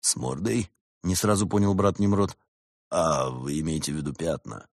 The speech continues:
«Да, именно так». «Это дорожная пыль». «Ого, какая избирательная уродилась в этом году пыль!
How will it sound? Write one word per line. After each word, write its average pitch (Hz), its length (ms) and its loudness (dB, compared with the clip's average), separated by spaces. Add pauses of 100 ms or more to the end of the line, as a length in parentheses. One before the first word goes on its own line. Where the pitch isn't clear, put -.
(340)
«Да, 185 260 10
именно 180 340 6
так». 147 240 4 (880)
«Это 82 300 -4
дорожная 80 600 0
пыль». - 380 -12 (880)
«Ого, 175 580 12
какая 143 440 8 (260)
избирательная 156 800 10
уродилась 151 420 8
в 151 40 6
этом 156 180 6
году 151 220 8
пыль! 113 280 6